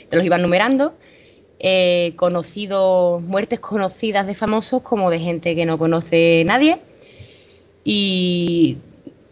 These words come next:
salió uno, por ejemplo, en concreto que me marcó, que era uno que le gustaba a la hora de, para excitarse, necesitaba vestirse de bebé y que lo trataran como a un bebé.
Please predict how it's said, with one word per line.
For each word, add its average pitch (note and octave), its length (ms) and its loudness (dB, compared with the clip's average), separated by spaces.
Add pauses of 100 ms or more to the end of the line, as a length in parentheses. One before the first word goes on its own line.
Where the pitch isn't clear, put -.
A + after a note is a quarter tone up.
(100)
salió D3 400 0
uno, G#3+ 200 -2
por G#3+ 160 -6
ejemplo, A3 300 -2
en G#3+ 80 0
concreto G#3 380 0
que G#3 80 -4
me F#3 60 0
marcó, F3+ 440 0
que G#3+ 100 -4
era F3+ 160 4
uno G3+ 240 2
que A3+ 100 -2
le F#3 100 0
gustaba D#3 1120 0
a D3 60 -2
la C#3 120 2
hora D3 180 2
de, D#3+ 200 0
para D3 180 -2
excitarse, F3 520 -2
necesitaba F#3 840 0
vestirse D#3 440 -6
de C#3 100 2
bebé D#3 380 0
y C4+ 40 -2
que A3+ 100 -6
lo F3+ 80 -2
trataran E3+ 360 -2
como F#3 180 -2
a - 20 0
un D#3+ 120 0
bebé. G2 300 -4